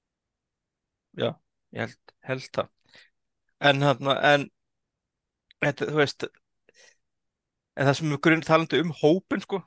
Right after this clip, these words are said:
hérna, og, og framherjaleysið, og við náttúrulega, við tölum um það í,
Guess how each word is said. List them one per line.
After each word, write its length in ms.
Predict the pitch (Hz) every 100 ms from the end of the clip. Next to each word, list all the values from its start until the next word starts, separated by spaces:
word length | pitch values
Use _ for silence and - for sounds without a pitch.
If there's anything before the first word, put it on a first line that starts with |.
| _
hérna, 340 | 175 151 160
og, 140 | 139 -
og 280 | 147 - -
framherjaleysið, 800 | 151 160 180 156 156 170 175 165 _ _ _ _ _ _ _ -
og 160 | 135
við 140 | 135 143
náttúrulega, 520 | 147 160 156 151 - - _ _
við 100 | 135 -
tölum 320 | 151 151 156
um 80 | 160
það 160 | 156 135
í, 160 | 160